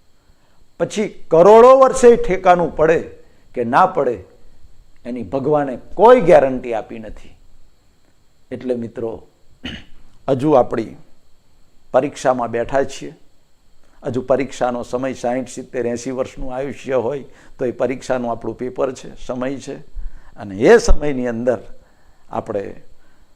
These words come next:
પરીક્ષામાં એવી, એવી, એવી પરીક્ષા આપીએ, એવી, એવો, એવો ખોટું લખ્યું હોય તો એવું સુધારી દઈએ અને એવી પરીક્ષા આપીએ કે જેમાંથી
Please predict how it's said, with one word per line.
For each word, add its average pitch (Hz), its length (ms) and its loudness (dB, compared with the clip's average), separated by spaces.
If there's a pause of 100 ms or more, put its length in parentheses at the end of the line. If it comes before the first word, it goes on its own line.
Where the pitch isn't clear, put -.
(260)
પરીક્ષામાં 151 800 0
એવી, 190 240 6
એવી, 190 320 4
એવી 214 280 8
પરીક્ષા 202 500 2
આપીએ, 127 340 -4
એવી, 147 380 -4
એવો, 170 260 2
એવો 170 320 4
ખોટું 180 360 -2
લખ્યું 165 260 0
હોય 147 60 2
તો 156 100 -4
એવું 135 140 -6
સુધારી 170 440 6
દઈએ 123 300 -4 (280)
અને 127 160 -10
એવી 147 140 0
પરીક્ષા 131 460 -6
આપીએ 113 260 -8
કે 113 140 -14
જેમાંથી 113 520 -6